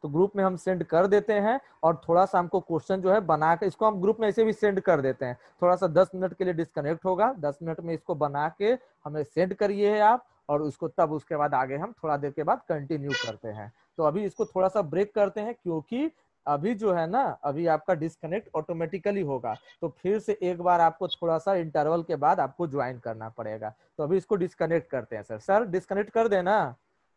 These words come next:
Sorry सुरेश sir, sorry sir, Sir लगता है वो कहीं चले गए। आप लोग लिख लीजिए, है ना, लिख तो लिए होंगे। अब disconnect करते हैं, थोड़ा देर के बाद फिर ज्वाइन करिएगा आप लोग।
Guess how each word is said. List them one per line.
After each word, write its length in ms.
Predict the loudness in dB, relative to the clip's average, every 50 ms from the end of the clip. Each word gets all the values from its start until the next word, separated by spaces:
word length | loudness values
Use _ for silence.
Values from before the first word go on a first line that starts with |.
| _ _ _ _ -2
Sorry 180 | 0 0 0 -2
सुरेश 260 | -2 -2 -4 -2 -2
sir, 180 | 0 -2 -2
sorry 300 | 0 0 0 0 0 0
sir, 280 | -2 -2 -4 -4 -4 -8 _ _ _ _ _ _ _ _ _ _ _ _ _ _ _ _ _ _ _ _ _ _ _ _ _ _ _ _ _ -2
Sir 260 | 0 0 0 0 -2 -6 _ _ _ _ _ _ _ _ _ _ _ _ _ _ _ _ _ _ _ -14 -14 -12 -8 -6 -4 -2 -2 -2 -2 -4 -6 -8 _ _ _ _ _ _ _ _ _ _ _ _ _ _ _ _ _ _ -16
लगता 300 | -14 -12 -8 -2 0 2
है 60 | 2
वो 60 | 2
कहीं 200 | 0 -2 -4 -4
चले 280 | -2 -2 -2 0 0 -2
गए। 60 | -2 0
आप 220 | 0 0 2 2
लोग 160 | 2 0 0
लिख 200 | 0 -4 -4 -2
लीजिए, 280 | -4 -6 -4 -4 -6 -6
है 120 | -6 -4
ना, 100 | -2 -2 -2
लिख 200 | -2 -2 -4 -2 -2
तो 60 | -2
लिए 180 | 0 0 2 2
होंगे। 340 | 2 0 0 0 0 0 0 -2 -6 _ -6
अब 100 | -4 -4
disconnect 420 | -4 -4 -2 -2 0 0 0 0
करते 240 | 0 0 0 0 -2
हैं, 80 | -4 -4
थोड़ा 240 | -2 2 4 4 4
देर 140 | 2 0
के 100 | -2 0 2
बाद 200 | 4 4 2 2
फिर 120 | 0 -4 -2
ज्वाइन 300 | 0 -2 -2 -2 -4 -4
करिएगा 380 | -6 -6 -6 -6 -4 -4 -4
आप 140 | -6 -6 -8
लोग। 180 | -12 -12 -12